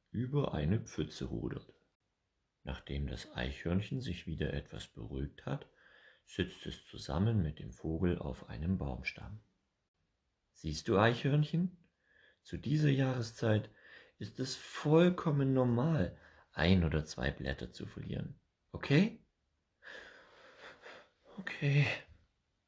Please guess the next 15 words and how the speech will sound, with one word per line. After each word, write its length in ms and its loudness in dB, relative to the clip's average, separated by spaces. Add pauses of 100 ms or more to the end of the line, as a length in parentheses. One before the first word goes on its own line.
(240)
danke, 340 2
Vogel. 600 -2 (640)
Dann 200 0
bis 260 0
morgen." 540 0 (1600)
Am 220 0
nächsten 440 -2
Morgen 640 -2 (640)
krabbelt 520 -4
das 220 -4
Eichhörnchen 720 0
aus 220 -4
seinem 280 -10
Astloch 500 -6
heraus 540 -2